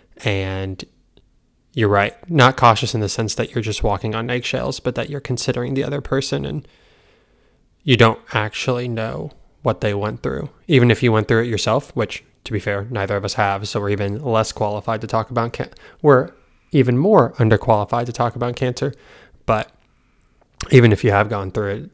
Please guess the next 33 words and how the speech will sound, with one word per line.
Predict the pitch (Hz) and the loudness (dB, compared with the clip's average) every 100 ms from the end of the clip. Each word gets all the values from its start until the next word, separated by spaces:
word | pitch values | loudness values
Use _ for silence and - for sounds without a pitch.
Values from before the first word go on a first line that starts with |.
| - | -14
the, | 151 147 160 | -10 -10 -8
the | 127 | -4
situation's | 120 - 101 101 104 | -4 -2 -6 -4 -8
different. | - 104 - - - | -6 -6 -6 -10 -8
You | |
know, | 113 | -4
the | 104 | -4
fact | - 104 - | -2 -6 -4
that | 101 | -6
she | 117 | -4
was | 101 | -2
a | 98 | -2
new | 98 98 | -2 -4
mom | 95 98 98 _ _ _ _ - _ _ _ _ _ - | -4 -4 -6 _ _ _ _ -20 _ _ _ _ _ -4
and | 104 | -2
all | 101 | -2
that | 101 - | -2 -4
stuff | 123 117 - | -6 -4 -4
that | 120 | -4
she | - 120 | -2 -2
added, | 113 120 - | -2 -6 -4
that | 127 113 | 0 2
added | 131 107 107 | 6 6 6
on | 113 104 | 0 -2
top | 101 104 107 | 0 0 0
of | - | -12
it | - | -10
to | |
make | 127 - | -10 -10
it | 151 | -12
even | 147 147 156 | -10 -10 -8
more | 156 | -10
difficult. | 156 - - - | -10 -12 -12 -12